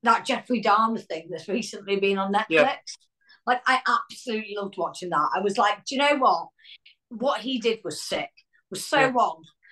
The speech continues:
Speaker 1: And you can't really get much sicker than him. But
Speaker 2: No.
Speaker 1: at the same time, I was appreciative that he had done that, so I was able to watch that.
Speaker 2: Yeah.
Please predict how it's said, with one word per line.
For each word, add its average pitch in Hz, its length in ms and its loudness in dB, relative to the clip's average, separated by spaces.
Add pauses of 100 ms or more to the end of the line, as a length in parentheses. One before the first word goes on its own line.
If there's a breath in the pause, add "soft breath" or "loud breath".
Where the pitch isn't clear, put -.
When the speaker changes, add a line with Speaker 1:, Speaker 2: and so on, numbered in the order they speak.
(140 soft breath)
Speaker 1:
And 233 160 -4
you 254 100 -4
can't 269 360 4
really 240 280 0
get 208 280 -6
much 208 200 -8 (120)
sicker 196 280 -8
than 160 180 -12
him. 156 360 -2 (480 soft breath)
But 277 180 2
Speaker 2:
No. - 20 -2
Speaker 1:
at 233 80 -6
the 233 60 -6
same 269 400 -4
time, 220 600 2 (1000)
I 269 320 4
was 233 160 -12
appreciative - 960 -8
that 202 160 0
he 254 180 -4
had 208 140 -2
done 240 220 -2
that, 165 220 -2
so 202 180 -4
I 208 100 6
was 208 140 -8
able 196 300 -4
to 196 100 -10
watch 190 320 -6
that. 147 160 -6 (680)
Speaker 2:
Yeah. 143 300 4